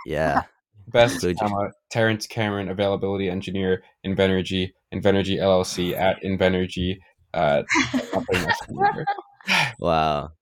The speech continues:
Speaker 2: I just
Speaker 1: You're
Speaker 2: gave
Speaker 1: really
Speaker 2: everyone
Speaker 1: putting all
Speaker 3: I
Speaker 1: your
Speaker 3: wanna, I
Speaker 1: information
Speaker 3: wanna
Speaker 1: out
Speaker 3: cut
Speaker 1: there.
Speaker 3: you off with an aggressive bump back out of office email.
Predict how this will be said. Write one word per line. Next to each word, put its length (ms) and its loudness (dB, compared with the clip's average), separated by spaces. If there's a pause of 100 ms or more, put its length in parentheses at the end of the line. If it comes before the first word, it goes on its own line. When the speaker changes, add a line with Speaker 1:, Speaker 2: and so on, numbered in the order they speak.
Speaker 2:
I 60 -6
just 180 -4
Speaker 1:
You're 120 6
Speaker 2:
gave 40 6
Speaker 1:
really 220 6
Speaker 2:
everyone 200 6
Speaker 1:
putting 140 -8
all 120 -2
Speaker 3:
I 180 0
Speaker 1:
your 80 4
Speaker 3:
wanna, 120 4
I 40 0
Speaker 1:
information 340 2
Speaker 3:
wanna 200 2
Speaker 1:
out 100 -10
Speaker 3:
cut 180 -4
Speaker 1:
there. 80 0
Speaker 3:
you 60 0
off 260 4
with 120 -6
an 80 -2
aggressive 560 -2
bump 260 -2
back 300 0
out 120 0
of 120 -6
office 340 -2
email. 460 -2